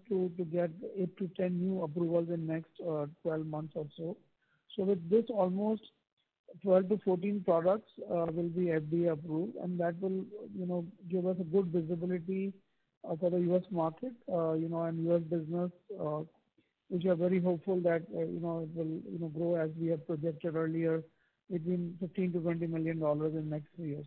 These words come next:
time. Uh, P L I, there's not much update as the current, current scheme was not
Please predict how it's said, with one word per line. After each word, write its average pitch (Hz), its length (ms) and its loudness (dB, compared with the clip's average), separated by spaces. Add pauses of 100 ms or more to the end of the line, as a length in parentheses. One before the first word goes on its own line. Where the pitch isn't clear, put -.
(100)
time. 180 200 -18 (1300)
Uh, 170 320 4 (140)
P 202 140 6
L 208 100 8
I, 220 140 10
there's 208 220 6
not 202 180 4
much 190 160 2
update 180 480 2
as 180 140 4
the 180 80 0
current, 185 440 2 (320)
current 185 400 2
scheme 180 240 -2
was 175 140 2
not 165 160 0